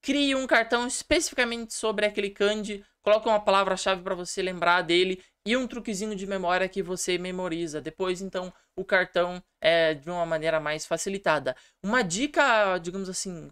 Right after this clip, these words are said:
pro tip, né? Uma dica pro. Tenha, mantenha baralhos separados para baralhos que são especificamente para kanji, ou seja, só para você lembrar de algum kanji que você tem dificuldade de memorizar, e baralhos especificamente, é, pra você memorizar palavras,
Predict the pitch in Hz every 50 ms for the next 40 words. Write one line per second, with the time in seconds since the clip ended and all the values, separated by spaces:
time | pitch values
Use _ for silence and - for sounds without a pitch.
0 | _ _ - 254 254 208 - - - 196 - - _ - 180 185 208 190 156 160
1 | 190 - 208 - - 226 240 202 156 - _ _ _ _ _ _ _ _ - -
2 | _ _ _ _ _ _ - 302 320 311 302 311 294 277 311 285 285 285 262 254
3 | 247 233 226 226 226 220 - - 233 226 233 226 208 190 165 - - - - 208
4 | 214 208 190 170 185 180 180 175 165 156 151 - - - 196 - 196 185 180 -
5 | - 214 208 - - - 196 185 180 175 156 - - _ - 208 214 214 202 196
6 | - - - 214 214 226 254 269 320 311 - - 226 190 175 170 160 165 - -
7 | - - 214 233 269 294 277 277 - 196 202 180 185 - 214 202 190 180 180 185
8 | 185 170 170 160 156 170 220 247 226 - 220 208 208 190 180 - 180 170 - -
9 | 180 180 170 - - - 175 160 160 156 147 147 156 156 156 165 185 185 190 208
10 | 220 262 294 - - _ _ _ _ _ - 262 285 294 311 392 - _ 415 339
11 | 294 233 214 208 196 196 196 202 - - 214 202 - - - 208 190 180 180 180
12 | 202 - - - - _ _ _ - 160 175 180 175 175 - 180 175 165 185 202
13 | 202 - - 185 175 175 180 185 190 190 185 185 180 180 170 160 160 156 156 160
14 | 156 _ - 165 175 170 156 156 147 143 139 139 - - 165 165 143 123 127 131
15 | - - - - -